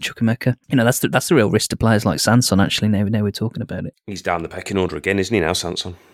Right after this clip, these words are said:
Speaker 1: The, you'll look at the impact and effect that they have, and the, the, the fact is we brought on, I think, a, a very, very, you know, as good as many creative footballers in European foot, in football at the moment. You know, he affected the game alongside, uh,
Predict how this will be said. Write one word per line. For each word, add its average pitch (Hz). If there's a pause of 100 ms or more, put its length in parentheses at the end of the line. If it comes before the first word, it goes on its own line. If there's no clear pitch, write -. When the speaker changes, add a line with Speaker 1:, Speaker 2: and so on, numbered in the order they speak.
Speaker 1:
The, 143
you'll 151
look 151
at 135
the 135
impact -
and 131
effect -
that -
they 120
have, 123
and 120
the, - (320)
the, 123
the 120
fact -
is 131
we 123
brought 120
on, 117
I 110
think, 117
a, 113 (120)
a 127
very, 120
very, 110 (140)
you 117
know, 107
as 104
good 127
as 113 (640)
many 120
creative 107
footballers 110
in 104
European 104
foot, -
in 107
football -
at -
the 104
moment. 104 (120)
You 113
know, 104
he 113
affected -
the 107
game 110
alongside, 113 (120)
uh, 107